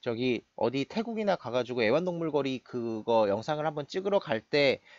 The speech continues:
이런 걸 판매를 하면 이거 먹는 것까지 한번 영상을 찍어서 올려보도록 하겠습니다. <laughs> 여러분들이 많이 봐주셔야 돼요. 자, 틈새 공-, 어, 틈새 홍보하기. 자, 죄송합니다. 자, 어, 그리고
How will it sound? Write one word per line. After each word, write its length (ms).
이런 180
걸 140
판매를 500
하면 200
이거 120
먹는 320
것까지 340
한번 220
영상을 380
찍어서 340
올려보도록 600
하겠습니다. 680
<laughs> 360
여러분들이 440
많이 220
봐주셔야 500
돼요. 300
자, 300
틈새 280
공-, 220
어, 280
틈새 240
홍보하기. 680
자, 300
죄송합니다. 760
자, 200
어, 380
그리고 520